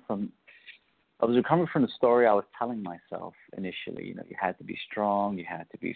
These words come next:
fierce, you had to be, you had to be relentless,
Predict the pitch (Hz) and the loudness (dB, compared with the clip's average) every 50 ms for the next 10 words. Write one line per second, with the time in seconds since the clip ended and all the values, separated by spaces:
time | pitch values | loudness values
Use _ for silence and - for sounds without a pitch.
0 | - - - 107 104 104 104 98 95 90 - - 82 - 87 85 82 - - 87 | -6 2 6 8 8 10 10 8 8 4 2 -2 -2 0 2 0 0 0 -2 0
1 | 85 92 90 90 87 85 - - _ _ _ - - - - - _ _ _ _ | 2 4 4 4 2 0 -4 -10 _ _ _ -20 -20 -20 -20 -20 _ _ _ _
2 | _ _ _ _ _ _ _ _ _ _ _ _ _ _ _ _ _ _ _ _ | _ _ _ _ _ _ _ _ _ _ _ _ _ _ _ _ _ _ _ _
3 | _ _ _ _ _ _ _ _ _ _ _ _ _ _ - - 113 104 120 123 | _ _ _ _ _ _ _ _ _ _ _ _ _ _ 0 4 6 6 6 4
4 | - 135 117 120 110 104 101 92 95 101 113 113 - - 92 82 | 2 0 -2 -2 -4 -4 -6 -6 -6 -6 -8 -8 -10 -16 -16 -16